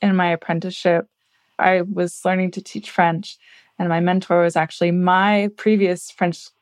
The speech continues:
teacher from high school. And so we had known each other for a long time, and he, like, took me aside and was like, "You cannot wear what you're wearing right now."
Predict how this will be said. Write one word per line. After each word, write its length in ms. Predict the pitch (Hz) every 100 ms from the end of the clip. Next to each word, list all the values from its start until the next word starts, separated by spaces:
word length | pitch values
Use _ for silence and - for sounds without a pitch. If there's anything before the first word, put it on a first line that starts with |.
| _ _
teacher 320 | - 208 175
from 160 | 175 180
high 140 | 196
school. 420 | 208 - - 175 - _ - _ _ _ -
And 200 | 214 202
so 140 | 214
we 180 | 196 190
had 120 | 190
known 180 | 190 190
each 140 | 196 -
other 200 | 196 175
for 140 | -
a 60 | 180
long 160 | 170
time, 280 | 170 180 180
and 220 | 170 170 - _ _ _ _ _ _
he, 480 | - - 196 180 180
like, 200 | 180 180
took 220 | - 208
me 120 | 196
aside 360 | 175 - 160 165
and 140 | 170
was 220 | 160 165 -
like, 400 | 156 160 - - _ _ _ _ _ _ -
"You 560 | 202 202 202 196 196 - _ _ _ _ _ -
cannot 420 | - 196 196 185
wear 180 | 170 175
what 120 | 165
you're 120 | - 165
wearing 240 | 160 165
right 180 | 165 -
now." 440 | 175 156 165 196